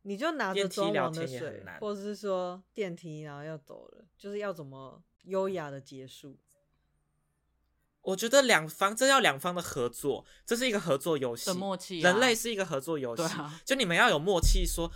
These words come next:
Speaker 3: <laughs>
Speaker 2: 诶，要开，你会感应到他的心情是，
Speaker 3: 差不多了。
Speaker 2: 门要开了哦，差不多要走了。
Speaker 1: 他想走了。
Speaker 2: 然后我就会说，对，对，对，我知道，门要走了。所以我们要一起讲一句话，说拜拜，这样我们才可以顺利的结束。
Speaker 3: 结束，
Speaker 2: 好，好，我知道了，我知道了。哦，好啊，那我就，呃，知道了，好，那我就走这边哦，下，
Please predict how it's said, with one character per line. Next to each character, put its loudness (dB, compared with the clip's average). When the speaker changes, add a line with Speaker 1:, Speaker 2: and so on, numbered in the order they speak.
Speaker 3:
<laughs> -8
Speaker 2:
诶， 4
要 2
开， 2
你 6
会 8
感 4
应 -2
到 4
他 -2
的 0
心 -8
情 -6
是， -6
Speaker 3:
差 -
不 -4
多 -8
了。 -10
Speaker 2:
门 -2
要 2
开 -2
了 -2
哦， 2
差 -6
不 -6
多 2
要 2
走 -2
了。 0
Speaker 1:
他 2
想 4
走 2
了。 -2
Speaker 2:
然 -6
后 0
我 4
就 2
会 2
说， -6
对， 2
对， -2
对， -2
我 -2
知 -8
道， 2
门 -2
要 -4
走 -2
了。 0
所 0
以 4
我 2
们 0
要 0
一 -2
起 -6
讲 -8
一 -10
句 -8
话， 0
说 -4
拜 -6
拜， -2
这 -4
样 0
我 -2
们 -4
才 -8
可 -4
以 -8
顺 -6
利 -4
的 -4
结 -6
束。 -4
Speaker 3:
结 -4
束， 0
Speaker 2:
好， 2
好， 6
我 2
知 -4
道 6
了， 4
我 0
知 -4
道 0
了。 -4
哦， 0
好 0
啊， 2
那 0
我 2
就， -2
呃， -2
知 -10
道 4
了， 2
好， -4
那 0
我 2
就 -2
走 -8
这 -6
边 -2
哦， -6
下， -10